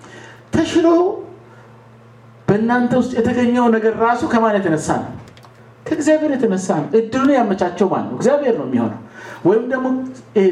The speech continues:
ተፈጥሯዊ ዝንባሌን ራሱ የሰጣችሁ፣ ለእውቀት የተለየ ዝንባሌ የሰጣችሁ፣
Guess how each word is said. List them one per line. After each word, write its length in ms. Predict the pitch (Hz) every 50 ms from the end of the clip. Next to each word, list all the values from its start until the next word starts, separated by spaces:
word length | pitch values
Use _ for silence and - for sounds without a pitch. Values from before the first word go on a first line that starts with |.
| 185 190
ተፈጥሯዊ 460 | 214 220 226 254 247 - 240 233 226 220
ዝንባሌን 580 | 196 214 214 208 208 202 190 185 190 196 196 175
ራሱ 200 | 156 156 147 156
የሰጣችሁ፣ 500 | 156 143 - 143 - - 110 113 110 - 123
ለእውቀት 400 | 135 156 175 175 - - 220 -
የተለየ 320 | 175 151 160 160 156 165 175
ዝንባሌ 400 | 156 151 147 139 123 - 123 123 127
የሰጣችሁ፣ 440 | 127 131 127 - - 127 113 -